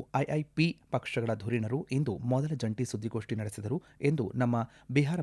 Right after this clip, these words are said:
ಬಾತ್ಮೀದಾರರು ವರದಿ ಮಾಡಿದ್ದಾರೆ. ಸಿ ಪಿ ಐ ಎಂ ಎಲ್ ಪ್ರಧಾನ ಕಾರ್ಯದರ್ಶಿ ದೀಪಂಕರ್ ಭಟ್ಟಾಚಾರ್ಯ ಮಾತನಾಡಿ, ಒಂದು ಸ್ಥಾನಕ್ಕೆ ಹೆಚ್ಚು ಅಭ್ಯರ್ಥಿಗಳು ಸ್ಪರ್ಧಿಸಿರುವ ಕಡೆ ಸಮಸ್ಯೆಗಳನ್ನು ನಿವಾರಿಸಲಾಗುವುದು ಎಂದು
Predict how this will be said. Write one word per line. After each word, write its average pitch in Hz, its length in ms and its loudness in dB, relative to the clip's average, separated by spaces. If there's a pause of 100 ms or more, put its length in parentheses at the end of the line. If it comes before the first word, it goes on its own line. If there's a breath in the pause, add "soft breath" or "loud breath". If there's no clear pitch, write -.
ಬಾತ್ಮೀದಾರರು 110 600 0
ವರದಿ 107 240 -2
ಮಾಡಿದ್ದಾರೆ. 110 400 0 (560)
ಸಿ - 160 2
ಪಿ 190 240 0
ಐ 139 120 6 (200)
ಎಂ 135 260 4
ಎಲ್ 131 120 0
ಪ್ರಧಾನ 117 360 0
ಕಾರ್ಯದರ್ಶಿ 110 520 -2 (220 loud breath)
ದೀಪಂಕರ್ 139 460 0
ಭಟ್ಟಾಚಾರ್ಯ 110 560 -2
ಮಾತನಾಡಿ, 107 340 -2 (140)
ಒಂದು 151 160 0
ಸ್ಥಾನಕ್ಕೆ 139 400 -2
ಹೆಚ್ಚು 110 220 -2
ಅಭ್ಯರ್ಥಿಗಳು 110 500 -4
ಸ್ಪರ್ಧಿಸಿರುವ 107 520 -4
ಕಡೆ 143 200 4 (160)
ಸಮಸ್ಯೆಗಳನ್ನು 143 720 0 (460 loud breath)
ನಿವಾರಿಸಲಾಗುವುದು 135 920 0 (200)
ಎಂದು 127 260 -6